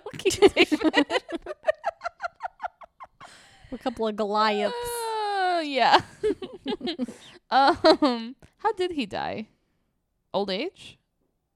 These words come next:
Speaker 2: I think so, 'cause it was like, "David never sinned again and
Speaker 1: Yeah.
Speaker 2: lived the rest of his life."
Speaker 1: All right. Um,
Speaker 2: All right.
Speaker 1: all right.
Speaker 2: <laughs>
Speaker 1: Uh, yeah,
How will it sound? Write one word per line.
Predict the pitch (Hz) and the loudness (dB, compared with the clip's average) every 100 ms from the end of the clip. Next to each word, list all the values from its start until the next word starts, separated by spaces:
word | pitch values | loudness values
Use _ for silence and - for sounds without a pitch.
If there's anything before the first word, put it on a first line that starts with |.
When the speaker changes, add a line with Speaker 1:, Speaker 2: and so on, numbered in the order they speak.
| _ _ _ - - | _ _ _ -18 -8
Speaker 2:
I | 220 | -4
think | 226 214 | -4 -4
so, | 214 208 | -4 -4
'cause | 226 208 | -6 -6
it | |
was | 202 196 | -6 -6
like, | 202 196 | -8 -6
"David | 277 285 254 233 | -4 -2 -2 -2
never | 233 262 269 294 | 0 0 0 -4
sinned | - 277 285 302 | -4 -4 -2 -4
again | 269 233 202 202 | -4 -4 -4 -4
and | 247 | 2
Speaker 1:
Yeah. | 220 175 170 | 4 4 2
Speaker 2:
lived | 277 | -2
the | |
rest | 262 247 - | -4 -6 -10
of | 262 | -8
his | 269 220 | -8 -8
life." | 185 185 - _ | -10 -10 -14 _
Speaker 1:
All | 190 185 | -20 -20
right. | 50 - _ - | -20 -20 _ -6
Um, | 233 233 240 233 240 262 240 _ _ _ _ _ _ - - _ _ - | -2 0 -2 -6 -8 -8 -10 _ _ _ _ _ _ -20 -20 _ _ -8
Speaker 2:
All | 202 196 | -6 -4
right. | 175 160 185 - - | -4 -8 -8 -12 -4
Speaker 1:
all | 240 | -2
right. | 202 170 - - | 0 0 0 -2
Speaker 2:
<laughs> | 285 - - 285 - _ _ _ _ - | -6 -8 -12 -14 -16 _ _ _ _ -18
Speaker 1:
Uh, | 247 262 262 254 247 247 247 269 262 | -12 -6 -4 -4 -4 -2 0 0 0
yeah, | - 294 339 | 0 2 4